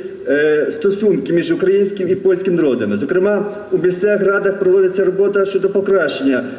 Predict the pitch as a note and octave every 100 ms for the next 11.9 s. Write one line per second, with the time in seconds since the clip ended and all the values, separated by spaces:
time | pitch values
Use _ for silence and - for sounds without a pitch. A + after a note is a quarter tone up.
0 | - F3+ F#3 F#3 G3 F3 F3+ E3+ D#3+ E3+
1 | - F#3+ F#3+ F3 - - D#3+ G3+ G3+ -
2 | G3 F#3 F#3 F#3+ F#3 G3+ - G3 G3+ G3
3 | G3+ G3+ F#3 B2+ A#2+ A2+ G#2 F#2+ - F2
4 | - - - - - C#3 G#3 A3 A3+ G#3
5 | G#3+ G3+ G#3+ - A3 G#3 F#3+ E3 E3+ E3+
6 | E3 G3+ G3+ - G#3+ G#3 F#3 C#3+ D3 E3+
7 | E3 F3+ - - F3 F3+ F3 F3+ G3+ -
8 | F#3 F3 F#3 C#3 - F#2 F2 - - -
9 | - - A2+ E3 G#3+ G#3+ G#3 G3+ A#3 -
10 | G3 G#3 G3+ G#3 G#3+ F#3 F3 D3+ E3+ -
11 | G3 G3+ F#3+ F#3+ F#3+ F3+ D3+ C#3+ C#3+